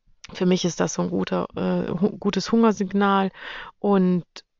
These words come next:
dann frühstücke ich erst. Das kann manchmal elf sein, das kann manchmal zehn sein, okay, ähm, es ist aber ganz oft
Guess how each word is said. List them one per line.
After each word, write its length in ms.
dann 240
frühstücke 520
ich 160
erst. 300
Das 100
kann 160
manchmal 460
elf 260
sein, 380
das 180
kann 760
manchmal 440
zehn 320
sein, 260
okay, 460
ähm, 560
es 140
ist 100
aber 160
ganz 240
oft 340